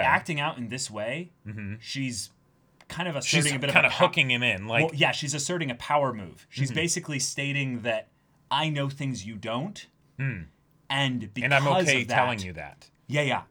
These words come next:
Speaker 1: I don't need to hold that back.
Speaker 2: Gotcha. Okay.
Speaker 1: It's like saying,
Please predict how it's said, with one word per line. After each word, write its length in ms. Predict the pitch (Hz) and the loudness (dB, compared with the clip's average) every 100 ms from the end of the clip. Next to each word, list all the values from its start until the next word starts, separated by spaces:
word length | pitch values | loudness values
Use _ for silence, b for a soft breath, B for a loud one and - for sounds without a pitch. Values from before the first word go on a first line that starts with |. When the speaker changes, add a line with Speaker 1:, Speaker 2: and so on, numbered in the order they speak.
| _ | _
Speaker 1:
I 140 | 120 | -4
don't 260 | 156 190 185 | 0 0 -2
need 520 | 120 123 147 151 143 | -6 -4 -2 -2 -4
to 260 | - - 127 | -6 -8 -8
hold 400 | 101 - 139 127 | -10 -8 -6 -6
that 320 | 113 98 104 | -6 -6 -8
back. 500 | 101 113 95 - - - _ - | -6 -4 -4 -8 -20 -20 _ -2
Speaker 2:
Gotcha. 540 | 107 101 - 85 69 _ _ _ _ | -2 -2 -4 -8 -8 _ _ _ _
Okay. 380 | 101 117 107 82 90 _ _ | -12 -4 -4 -4 -10 _ _
Speaker 1:
It's 220 | 151 139 | -8 -2
like 180 | 165 165 | 0 2
saying, 560 | - 185 165 147 127 | 2 2 2 2 0